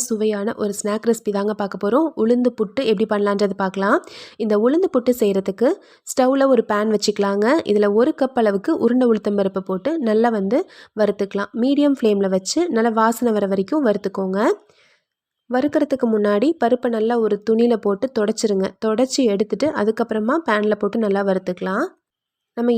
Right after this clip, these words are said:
ஏற்கனவே நம்மளுடைய சேனல்ல கருப்பு உளுந்து, தோல் உளுந்துல வந்து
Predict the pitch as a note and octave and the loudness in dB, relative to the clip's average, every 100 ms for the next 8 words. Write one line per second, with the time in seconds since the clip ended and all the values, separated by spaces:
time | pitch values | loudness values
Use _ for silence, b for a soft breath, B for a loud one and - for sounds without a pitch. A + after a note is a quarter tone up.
0 | A#3 - C#4+ C4 C#4+ C4+ B3 B3 A#3+ A3+ | 2 2 0 2 2 2 2 4 2 2
1 | G#3+ G3 G3 A3+ D4 A#3 A#3+ A#3+ A#3+ G#3 | -2 0 0 0 0 0 0 0 0 0
2 | G3+ G3 - - B3 B3+ A#3 G#3+ G3+ G3+ | 0 -2 -4 -4 -2 0 -2 0 0 0
3 | A3 | 0